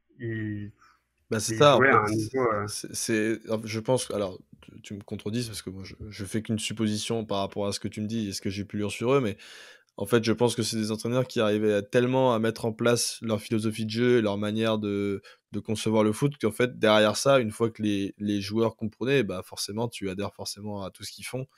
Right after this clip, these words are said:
Speaker 2: et après, t'es à fond derrière le projet, quoi.
Speaker 1: Ouais, ouais, c'est ce que j'ai ressenti, ouais.
Speaker 2: Ouais, ouais, ça m'étonne pas du
Speaker 1: Et
Speaker 2: tout.
Speaker 1: ils sont vraiment, c'est vraiment des, des éducateurs qui ont une vision du foot et qui, qui te la transmettent, quoi. Et ils, ils, ils te font, euh, croire,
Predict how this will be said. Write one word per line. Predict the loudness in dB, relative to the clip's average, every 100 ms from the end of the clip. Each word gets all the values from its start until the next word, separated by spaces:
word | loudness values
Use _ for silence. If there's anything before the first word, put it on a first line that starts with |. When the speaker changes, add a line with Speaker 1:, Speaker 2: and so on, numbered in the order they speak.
| _ _ -12
Speaker 2:
et | -8
après, | -4 -4
t'es | -2
à | -4
fond | -4 -4
derrière | -2 -4
le | -6
projet, | -2 -2
quoi. | -4 -16 _ _ _ _ _ _ _
Speaker 1:
Ouais, | 6 6 6 _ _ 2
ouais, | 2
c'est | 2
ce | -2
que | 0
j'ai | 0
ressenti, | -2 -6 -4
ouais. | -8 -6
Speaker 2:
Ouais, | -10 -10 _
ouais, | -14
ça | -12 -12
m'étonne | -12 -10
pas | 0
du | 0
Speaker 1:
Et |
Speaker 2:
tout. | 0
Speaker 1:
ils | -4
sont | -2 2
vraiment, | 6 6 6
c'est | 2
vraiment | 2 4 4
des, | 4 4 2 -4 -8
des | -6 -4
éducateurs | -4 -2 -2 0 -2
qui | -2
ont |
une | -4
vision | -4 -6 0 0
du | 0
foot | -6 -12 -8
et | -10
qui, | _ _ _ _
qui | _
te | -4
la | -4
transmettent, | -2 -6 -4 -10 -10
quoi. | -10 -12 _ _ _ _ _ _
Et | -4 -2
ils, | -2 -4
ils, | -6 -10 _ _ _ _ _ -12
ils | -10
te |
font, | -8 2 4 6 6
euh, | 4 0
croire, | -6 4 10 10 8